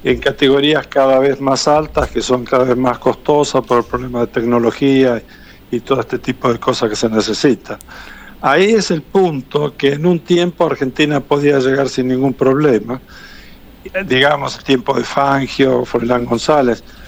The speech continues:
porque en la, la capacidad del piloto argentino es muy buena. Esto me lo decía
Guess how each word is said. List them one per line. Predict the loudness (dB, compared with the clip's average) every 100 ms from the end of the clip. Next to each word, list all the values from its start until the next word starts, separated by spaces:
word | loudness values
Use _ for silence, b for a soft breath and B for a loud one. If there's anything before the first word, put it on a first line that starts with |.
| B B
porque | 0 0 2 2 2 -2
en | -2 0
la, | 0
la | 0 0
capacidad | 0 0 2 2 2
del | 2
piloto | 2 0 2 0
argentino | -2 -2 0 0
es | 0
muy | 2 4
buena. | 4 2
Esto | 0 0
me | 0
lo | 2
decía | 2 2 0 0